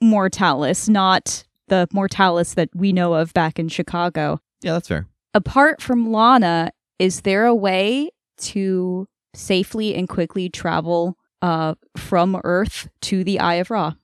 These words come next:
Speaker 2: There is. You can see as you scroll through these old records that one of the last records has a series of letters and numbers at the end that don't seem to make any sense, but you realize that it's a passcode.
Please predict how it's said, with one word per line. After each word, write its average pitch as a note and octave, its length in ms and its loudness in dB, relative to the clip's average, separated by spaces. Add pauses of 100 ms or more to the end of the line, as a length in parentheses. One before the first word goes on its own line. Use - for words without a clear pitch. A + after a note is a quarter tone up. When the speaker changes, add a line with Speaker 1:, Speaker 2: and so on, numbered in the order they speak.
(180)
Speaker 2:
There G#2 180 -4
is. B2+ 460 -6 (220)
You G2+ 200 -4
can A2+ 120 -4
see A#2+ 320 -2
as G2+ 300 -2
you G2+ 240 -2
scroll G#2+ 580 -4
through G#2 520 -2 (240)
these A2 240 -2
old G#2 260 -4
records F2 480 -4
that E2+ 220 -6
one G2 320 -4
of F#2 260 -8
the F2+ 100 -4
last E2+ 560 -6
records F2+ 720 -4 (140)
has C3 180 -2
a A2 60 -6
series B2+ 560 -4
of F#2 420 -4 (260)
letters A2 360 0
and G#2+ 200 -2
numbers G2 360 -4
at A#2+ 100 -6
the A2+ 100 -4
end A2 160 -2
that F#2 100 -12
don't G#2 200 -4
seem G#2+ 220 -6
to F#2+ 80 -2
make F2+ 340 -4
any F#2+ 160 -4
sense, F2+ 540 -8 (240)
but G2+ 100 -6
you A2 140 -4
realize A2+ 340 0
that F#2 80 -8
it's F#2 160 -6
a F2 60 -6
passcode. F2 880 -8